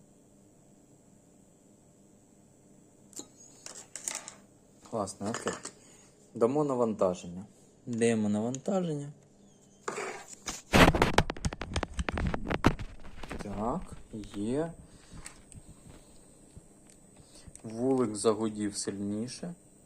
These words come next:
Міряємо струм. Сто сорок вольт. Ось така от штука. Сто сорок вольт, двохсотватна лампа.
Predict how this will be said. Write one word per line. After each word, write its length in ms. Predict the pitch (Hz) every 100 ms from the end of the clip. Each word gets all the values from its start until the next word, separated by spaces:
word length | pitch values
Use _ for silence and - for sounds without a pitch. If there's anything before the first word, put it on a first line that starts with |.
| - - - -
Міряємо 480 | 123 123 120 117 110
струм. 380 | - - 98 98 - - - - - - - - - - - - - - - -
Сто 380 | - - 151
сорок 460 | 147 - 120 113 -
вольт. 360 | 104 98 - - - - - - - - - - - - - - -
Ось 160 | 117
така 280 | - - 143
от 120 | 117
штука. 420 | - - 101 98 101 - - - - - - - - - - - - - - - - - -
Сто 240 | - 143
сорок 360 | - 127 127 -
вольт, 220 | 175 160
двохсотватна 720 | 127 123 123 104 113 104 113
лампа. 640 | 113 143 156 143 127 123